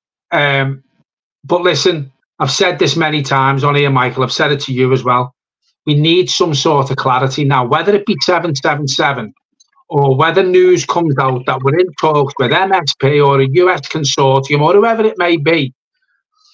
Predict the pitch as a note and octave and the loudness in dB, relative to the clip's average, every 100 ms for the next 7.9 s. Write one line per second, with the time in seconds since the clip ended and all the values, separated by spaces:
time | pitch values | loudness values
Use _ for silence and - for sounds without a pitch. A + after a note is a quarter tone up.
0 | _ _ - D3+ C#3 F#3+ - E3+ E3+ E3 | _ _ -2 0 2 0 -2 0 2 2
1 | - - D3+ C#3 C3+ D#3 C3+ - - C3+ | 0 -2 0 0 0 0 0 -2 -2 -2
2 | - D3+ D3+ C#3 D#3 D3+ C3+ C3+ A#2+ C#3 | -2 0 2 0 -2 -4 0 0 0 0
3 | D#3 F3 F3+ E3+ C#3 C#3 C#3+ C3 C#3+ C3+ | 4 4 2 0 0 -2 -4 -6 -8 -2
4 | D3 C#3 C3+ C3+ - D3 - C#3 C3+ C3+ | -2 0 0 0 -2 -4 -2 0 -2 -2
5 | C#3 C3+ C3 B2+ B2+ C#3+ C3+ C3 C3 B2+ | 0 0 0 -2 -2 -2 -2 -2 -4 -4
6 | B2 E3+ F3 E3+ - _ _ _ _ D3+ | 0 0 0 -2 -10 _ _ _ _ 0
7 | C#3 F3 F#3+ F#3+ F#3 F#3 D3 D#3 | 4 4 2 2 2 0 0 -2